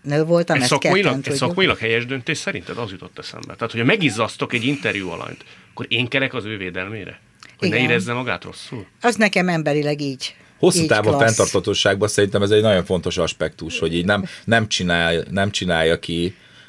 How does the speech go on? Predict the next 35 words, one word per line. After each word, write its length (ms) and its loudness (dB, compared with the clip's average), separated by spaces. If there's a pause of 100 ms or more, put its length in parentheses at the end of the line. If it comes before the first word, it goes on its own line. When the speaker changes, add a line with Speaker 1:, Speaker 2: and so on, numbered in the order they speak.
(140)
Speaker 3:
a 80 -2
Speaker 1:
Igen. 180 0
Speaker 3:
kérdezettet, 920 4
hanem 260 4
így 100 6
azzal 220 4
foglalkozik, 600 2
hogy 140 4
ő 60 6
személyesen 560 2
elhívtál 600 2
valahova, 600 6 (120)
Speaker 1:
Igen. 120 2
Speaker 3:
hol 100 6
nem 100 4
jössz 100 4
Speaker 2:
Nálam 120 6
Speaker 3:
vissza 240 2
ezzel 180 4
a 40 2
szituval. 480 2
Speaker 2:
Ez 140 0
nálam 340 2
igaz, 380 -2
aki 200 -8
soha 320 0
nem 380 -2 (260)
arra 280 -2
megyek, 300 -4
hogy 100 -14
valakit 260 -10
kellemetlen 480 -8
helyzetbe 320 -12
hozzak. 220 0
Speaker 3:
Mhm. 80 2